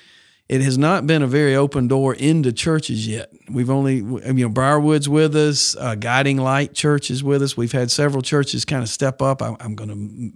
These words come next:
forget to mention some by mentioning them, but, but we need to be in, in people's churches showing them the bus, 'cause every time we do that, three or four women will volunteer or we'll get some donors, and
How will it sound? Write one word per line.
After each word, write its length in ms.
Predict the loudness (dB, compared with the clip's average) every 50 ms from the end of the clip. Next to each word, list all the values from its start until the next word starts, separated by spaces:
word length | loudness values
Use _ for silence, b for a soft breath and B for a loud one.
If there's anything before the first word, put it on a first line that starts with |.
| -16 -18
forget 360 | -14 -10 -6 -6 -6 -6 -6
to 60 | -8 -6
mention 360 | -4 -4 -4 -4 -4 -6 -4
some 300 | -4 -4 -6 -6 -6 -6
by 160 | -6 -8 -8
mentioning 320 | -6 -6 -6 -6 -6 -6
them, 100 | -6 -6
but, 180 | -6 -6 -6 -8 B B B B B B B B
but 100 | 2 4
we 120 | 4 6 6
need 260 | 6 6 4 4 4
to 40 | 2
be 220 | 2 4 4 4
in, 220 | 4 2 0 -2 -6 b b b b b b b
in 160 | -2 0 0
people's 460 | 2 2 0 0 0 -2 -4 -6 -6 -4
churches 540 | -2 2 2 2 2 2 0 -2 -2 -2
showing 540 | -2 -4 -2 0 4 4 4 4 4 2 2
them 120 | 0 0 0
the 100 | 0 0
bus, 280 | 0 0 0 -2 -2
'cause 180 | -4 -4 -2 -2
every 200 | -2 -2 -2 -2
time 240 | -2 -2 0 0 0
we 100 | 0 0
do 220 | 0 0 0 0
that, 260 | 0 -2 -2 -4 -6 -4
three 160 | -2 -2 0
or 60 | -2
four 240 | -2 -2 -2 -2 0
women 360 | 0 0 0 0 0 -2 -2
will 200 | -4 -6 -8 -8
volunteer 720 | -8 -6 -4 -4 -2 -2 -4 -4 -4 -2 -2 -2 -2 -2 -2 -4
or 60 | -4
we'll 180 | -4 -4 -4 -4
get 180 | -4 -4 -4
some 220 | -4 -6 -4 -4 -4 -4
donors, 460 | -4 -4 -4 -2 -4 -4 -4 -6 -6
and 180 | -6 -6 -8